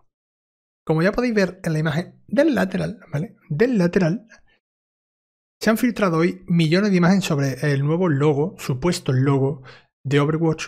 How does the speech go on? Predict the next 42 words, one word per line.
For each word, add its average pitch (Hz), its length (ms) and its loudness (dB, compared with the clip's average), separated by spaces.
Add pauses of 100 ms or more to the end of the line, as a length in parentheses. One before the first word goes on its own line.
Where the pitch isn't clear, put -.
(160)
dos. 135 520 -6
Yo 165 220 0
ya 202 280 2
estoy 185 260 -2
creyendo 160 640 2 (360)
que 143 120 2
el 131 140 4
logo 247 280 2
como 160 220 -2
tal 151 340 -4
es 208 140 2
real. 147 500 -2 (720)
Pero 151 140 2
esta 196 120 0
imagen 226 240 4
que 220 80 4
os 196 60 0
tengo 190 180 2
al 160 120 2
lado 156 420 0 (280)
no 160 220 -2
solo 226 220 -2
es - 100 -4
que 196 120 -4
sea 165 200 -4
real, 143 320 -2
es 156 160 -4
que 226 120 -2
ya 220 80 2
ha - 20 0
salido 190 300 0
antes 180 260 -2
como 147 160 -6
si - 100 -8
fuera 170 240 -2
Tracer, 165 520 0 (120)
no 165 80 0
se 180 120 -2
sabía 165 260 0
si 156 160 -4
era 143 120 -2
fake, 131 800 -2